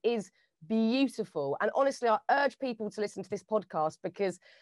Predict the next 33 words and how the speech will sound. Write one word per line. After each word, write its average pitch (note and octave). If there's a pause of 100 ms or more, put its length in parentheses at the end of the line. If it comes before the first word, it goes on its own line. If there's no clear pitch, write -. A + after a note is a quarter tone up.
(440)
I A3+
just C#4+
found B3
the A3
whole B3
process A3
astounding E3+
and F3
so G#3+
brilliant. E3
And F3+
you F3
can F#3
s-, - (340)
hear D4+
the A#3+
cogs B3+
in A#3+
your A3+
brain G#3+
whirring F#3 (360)
as F#3+
you're G3+
sort -
of -
trying A3
to G3+
work G3
it -
all F#3
out. E3
And F3
it's, -